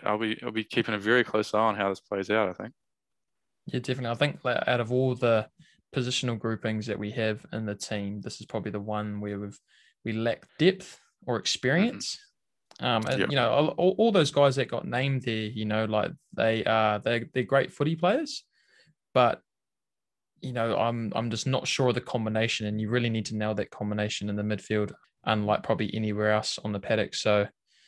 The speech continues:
Speaker 2: you know, like, does David Havili start at twelve and Anton Lienert-Brown at thirteen, or is Rieko Ioane a thirteen? Are they, are they still gonna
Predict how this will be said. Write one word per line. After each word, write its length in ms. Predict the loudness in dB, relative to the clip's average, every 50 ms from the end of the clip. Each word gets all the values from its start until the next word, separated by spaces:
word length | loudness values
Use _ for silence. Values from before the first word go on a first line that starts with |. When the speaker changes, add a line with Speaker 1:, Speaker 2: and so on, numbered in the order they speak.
| _ _ _ _ _
Speaker 2:
you 140 | -6 -4 -2
know, 160 | 0 0 0
like, 220 | 0 -2 -2 -4 -4
does 140 | -6 -4
David 280 | 0 2 0 2 2 2
Havili 280 | 2 2 4 4 2 2
start 200 | 4 2 2 2
at 80 | 0
twelve 420 | -2 0 2 4 4 4 4 2 0
and 220 | -2 -2 -2 -2
Anton 280 | -2 -2 -4 -4 -4 -2
Lienert-Brown 300 | -2 0 0 0 0 -2
at 120 | -2 -4
thirteen, 520 | -2 0 2 2 4 2 2 2 2 0
or 320 | 0 -2 -2 -4 -6 -6 -8 -8
is 120 | -6 -4
Rieko 480 | -2 0 -2 -2 0 0 0 2 2 2
Ioane 300 | 2 2 2 2 2 0
a 60 | 0
thirteen? 480 | -2 -2 0 0 2 2 0 0 0 -2
Are 60 | -2
they, 100 | -2 -2 -2
are 60 | -2
they 100 | -4 -4
still 280 | -4 -4 -2 -2 -2 0
gonna 260 | 0 -2 -2 -2